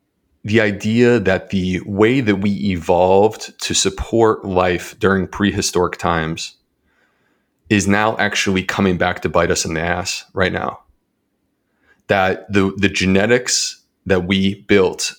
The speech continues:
to help us during that time is now becoming actually our enemy. And so the idea is that, you know, for example, we evolved ways to efficiently absorb our food because we lived in famine.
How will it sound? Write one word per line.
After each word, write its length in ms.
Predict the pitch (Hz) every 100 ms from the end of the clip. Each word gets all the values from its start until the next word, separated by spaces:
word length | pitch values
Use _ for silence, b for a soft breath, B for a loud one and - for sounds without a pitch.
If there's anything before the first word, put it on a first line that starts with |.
| _ -
to 100 | -
help 300 | 120 113 104
us 260 | 87 -
during 300 | - 90 87
that 180 | 90 85
time 460 | - 87 82 78 - _ _ _ _ _
is 160 | 95 101
now 160 | 98
becoming 420 | 90 87 90 85
actually 320 | 85 - 90 80
our 180 | 80
enemy. 380 | 90 82 80 - _ _ _ _ _ _ _ _ _ _ _ _ _ _ 110
And 320 | 104 98 95
so 380 | - - 110 98
the 180 | 98
idea 760 | 98 95 90 120 101 90 87 90
is 380 | 92 92 87 -
that, 560 | 85 82 80 78 - _ -
you 100 | 92
know, 320 | 87 85 - _
for 180 | -
example, 540 | 101 - 101 95 90 82
we 120 | 92
evolved 640 | 87 90 78 85 95 92 82
ways 500 | 85 85 90 95 -
to 180 | 92 85
efficiently 960 | 101 - 98 - 95 98 92 92 - _
absorb 380 | 95 85 90 87
our 120 | 82
food 460 | 80 90 87 107 - _ _ _ _ _ _ _ _ _
because 640 | 95 92 92 90 85 - -
we 100 | 95
lived 320 | 90 90 -
in 100 | 85
famine. 520 | - 95 85 82 85